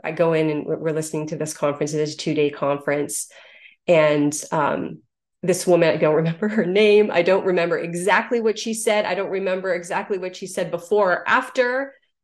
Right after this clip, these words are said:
but I remember, and I know she wasn't talking specifically to me because, I mean, she was talking to a group of people, but I know better to know that God was definitely talking through, using her, through her, speaking to me. And she said something along the lines like,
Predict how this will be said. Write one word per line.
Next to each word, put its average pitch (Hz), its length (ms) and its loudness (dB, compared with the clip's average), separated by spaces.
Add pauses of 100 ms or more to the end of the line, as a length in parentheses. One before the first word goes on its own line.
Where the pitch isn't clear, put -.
(320)
but 208 140 4
I 190 80 4
remember, 185 1080 -2 (300)
and 185 120 0
I 170 80 4
know 180 160 2
she 202 120 -6
wasn't 165 240 -6
talking 160 280 -6
specifically 156 580 -4
to 139 120 -6
me 165 220 0
because, 147 320 -6
I 147 80 0
mean, 143 220 -4
she - 140 -10
was 147 80 -8
talking 165 260 -2
to 160 60 2
a 151 40 0
group 156 200 -4
of 156 120 -6
people, 185 280 2
but 160 120 4
I 156 140 4
know 160 160 2
better 156 640 2
to - 100 -2
know 160 140 0
that 147 180 -4
God 147 200 -4
was 151 120 -8
definitely 147 540 -4
talking 147 440 -6
through, 151 360 -2 (240)
using 156 400 -2
her, 147 460 0 (540)
through 190 240 8
her, 160 480 0
speaking 160 440 -4
to 156 140 -6
me. 143 540 -2 (380)
And 175 180 4
she 185 140 -4
said 214 300 2
something 190 420 0
along 156 280 0
the 151 80 -2
lines 147 440 -4
like, 135 380 -8